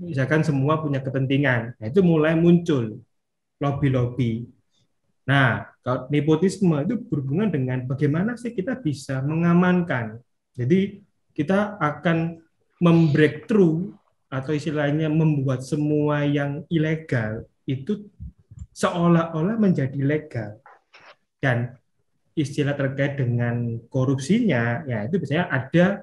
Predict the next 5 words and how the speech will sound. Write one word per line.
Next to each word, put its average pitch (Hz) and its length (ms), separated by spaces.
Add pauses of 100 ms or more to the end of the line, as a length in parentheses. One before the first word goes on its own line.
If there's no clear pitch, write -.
(320)
namanya 127 760 (920)
seperti 156 800
reward 147 560 (220)
ataupun 120 640
hadiah. 123 720